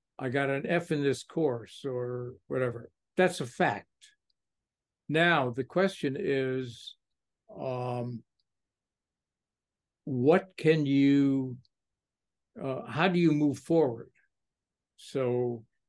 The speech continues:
depending on the specific circumstances, there are lots of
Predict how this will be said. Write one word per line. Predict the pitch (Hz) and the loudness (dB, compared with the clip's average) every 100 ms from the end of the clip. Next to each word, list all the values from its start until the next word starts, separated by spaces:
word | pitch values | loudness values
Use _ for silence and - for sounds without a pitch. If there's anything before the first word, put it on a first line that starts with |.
| _ _ _ | _ _ _
depending | - 127 180 170 156 | -10 0 2 2 0
on | 147 | 0
the | 139 127 | -2 -4
specific | - - 123 - 127 135 - | -6 -10 -8 -6 -4 -6 -4
circumstances, | - 190 190 135 - 123 123 139 135 127 - | 0 2 2 -4 -4 -6 -4 -4 -4 -6 -2
there | 139 131 131 | -2 0 -2
are | 131 | -4
lots | 131 147 131 - | -2 -4 -4 -2
of | 135 123 113 | 0 0 -4